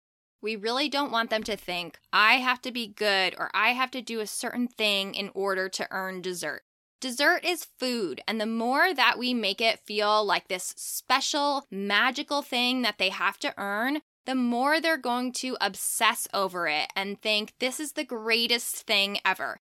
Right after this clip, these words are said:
It's kind of like, I think about diamonds. In the abstract, diamonds are pretty, yes, but they're also knockoffs that are equally as pretty.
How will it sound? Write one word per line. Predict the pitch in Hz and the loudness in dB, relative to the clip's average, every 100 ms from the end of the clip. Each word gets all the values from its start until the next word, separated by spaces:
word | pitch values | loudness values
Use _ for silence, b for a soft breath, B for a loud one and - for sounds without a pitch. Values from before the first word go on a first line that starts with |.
| _ | _
It's | - - | -8 -6
kind | - 339 427 | 0 0 2
of | |
like, | 320 240 - | 0 0 -2
I | |
think | 202 277 | -2 -2
about | 320 - 226 180 | 4 4 4 2
diamonds. | 160 143 151 120 85 87 - | -2 0 -2 -6 -8 -12 -4
In | 254 | 0
the | 311 | 4
abstract, | 214 208 208 - 190 180 - - _ - | 4 4 2 4 4 4 -2 -16 _ 0
diamonds | 208 208 220 233 | 2 4 0 2
are | 233 | 2
pretty, | 233 165 139 156 - _ - | 2 -2 -2 -4 -8 _ -8
yes, | 190 160 - - b b | 0 0 -2 -12 b b
but | 269 269 | 2 2
they're | 226 294 311 | 2 4 4
also | - 277 - 392 415 359 - - | 4 4 4 4 4 2 -4 -6
knockoffs | 220 196 220 311 311 349 - - | 2 4 6 6 8 6 2 -2
that | 233 240 | 2 4
are | 247 233 - | 6 4 2
equally | 269 - 277 262 240 | 0 0 0 2 2
as | 226 | 0
pretty. | - 220 147 85 | 0 0 0 -4